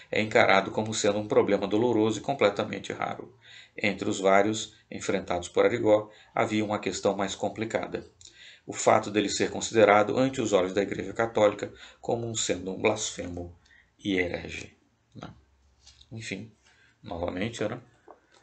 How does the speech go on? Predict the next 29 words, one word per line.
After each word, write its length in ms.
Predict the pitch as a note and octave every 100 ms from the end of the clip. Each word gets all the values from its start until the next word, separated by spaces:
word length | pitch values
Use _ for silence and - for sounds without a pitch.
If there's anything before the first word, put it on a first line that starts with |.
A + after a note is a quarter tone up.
| _ _ - -
A, 320 | - - F#2
a 20 |
resistência 640 | F#2 F#2 F2 - A2 A2
da 80 | F#2+
Igreja 320 | F#2 F#2 F2+
Católica 560 | F2 F2 - F2+ - -
ao 240 | G#2 F#2+ F2+
espiritismo, 880 | - - F#2+ A#2+ - G#2 G#2 B2+ -
à 220 | C3 F#2+
época, 400 | F#2 F#2+ - -
era 240 | - G2+ G2+
simplesmente 920 | - A2+ C3 F2+ F#2 F#2+ - A2 A2+ - - -
avassalador, 840 | - F2 F#2+ - - - - - _ -
né? 100 | - - _ _ _ _ _ _ _ - - - - - -
E 100 | A2+
Arigó, 320 | G#2 G2 F2+
promovendo 560 | F2 G#2 G2 F#2 F#2 G2
as 120 | F#2
curas 300 | - F#2 F2
que 80 | G2+
promovia, 640 | A2 A2 B2 G#2+ C#3 F3
era 160 | D3+ E3+
o 100 | F3+
exemplo 420 | E3 C#3+ D3+ A#3
vivo 360 | D#3+ D#3+ E3+ F3
de 160 | F#3+
que 180 | E3+ B3
sim, 320 | - D#3 A3
né? 180 | E3+